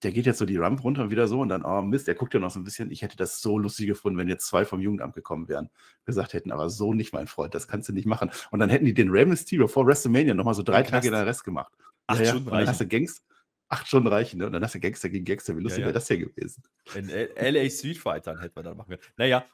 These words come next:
Speaker 2: mal gucken, was, was man draus macht. Aber die Story ist lustig. Äh, ich hätte gar nicht gedacht, dass sie die noch mal so heiß kriegen. Aber, äh, das Gangster-Gimmick von Dominik hat ja vieles gerettet, muss man sagen. Die haben's ja lang gezogen, <laughs> ne? Und jeder wusste, okay, das könnte kommen und es geht ja schon eine ganze Weile. Von daher, das ist in Ordnung.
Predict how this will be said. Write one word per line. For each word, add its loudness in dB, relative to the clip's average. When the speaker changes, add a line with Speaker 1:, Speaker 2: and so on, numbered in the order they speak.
Speaker 2:
mal 0
gucken, -4
was, 2
was 0
man -2
draus -2
macht. -2
Aber -2
die 0
Story 2
ist -2
lustig. -8
Äh, -2
ich -6
hätte -4
gar -2
nicht -8
gedacht, -8
dass -10
sie -16
die -12
noch -10
mal -10
so -8
heiß -6
kriegen. -14
Aber, -4
äh, -18
das -14
Gangster-Gimmick -6
von -4
Dominik -8
hat -12
ja -12
vieles -12
gerettet, -10
muss -16
man -8
sagen. -4
Die -2
haben's -2
ja 0
lang -2
gezogen, -10
<laughs> -12
ne? -6
Und -12
jeder -6
wusste, -10
okay, -10
das -8
könnte -8
kommen -6
und -12
es -14
geht -4
ja -2
schon -12
eine -6
ganze -8
Weile. -2
Von -12
daher, -2
das -10
ist -16
in -12
Ordnung. -10